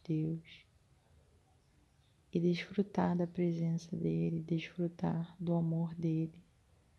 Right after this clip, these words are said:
porque ele é o nosso Pai, é o nosso Deus, ele nos criou, ele nos fez e ele deseja ter um relacionamento pessoal conosco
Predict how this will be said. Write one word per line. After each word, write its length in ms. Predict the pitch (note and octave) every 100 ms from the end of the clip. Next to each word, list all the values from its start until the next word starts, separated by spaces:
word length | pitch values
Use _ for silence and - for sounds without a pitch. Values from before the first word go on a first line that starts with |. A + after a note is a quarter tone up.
| _ _ _ _
porque 380 | F3+ F3 - F3
ele 300 | E3+ E3+ F3+
é 60 |
o 40 | F3
nosso 400 | F3 E3+ - - -
Pai, 460 | E3+ D#3+ E3 F3+ F#3 - _ -
é 40 | E3+
o 80 |
nosso 340 | E3 E3 D#3+ - D#3+
Deus, 560 | E3 D#3+ E3 F3 F#3 - - _ _ _ _ - - _ _ _ _ - -
ele 200 | F3 F3
nos 260 | F#3 F3+ -
criou, 540 | - F3+ F3 E3 F3
ele 140 | F3 E3+
nos 200 | E3+ E3+ - -
fez 640 | E3+ E3+ F3 F3 - - -
e 280 | F3 E3+ E3+
ele 40 |
deseja 880 | E3 F#3 F#3 F3 F3 F3 F3 F3 F3 F3 - _ _ _ _ _ - - - _ -
ter 120 | F#3
um 80 | F3+
relacionamento 920 | F3 F3 E3+ - F3+ F3 E3+ E3+ -
pessoal 680 | - F3 - - E3+ E3 E3+
conosco 960 | - F3 D#3+ D#3+ E3 F3 - - F#3